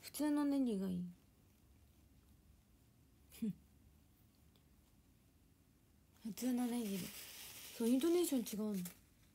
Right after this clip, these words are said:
ラーメンって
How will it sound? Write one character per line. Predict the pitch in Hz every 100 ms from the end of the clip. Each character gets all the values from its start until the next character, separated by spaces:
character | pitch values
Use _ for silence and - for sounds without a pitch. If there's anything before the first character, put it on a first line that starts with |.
| - - - - - - - - - - - - - - - - - - - - - - - - - - - - - 208
ラ | 240
ー | 240
メ | 233
ン |
っ |
て | 226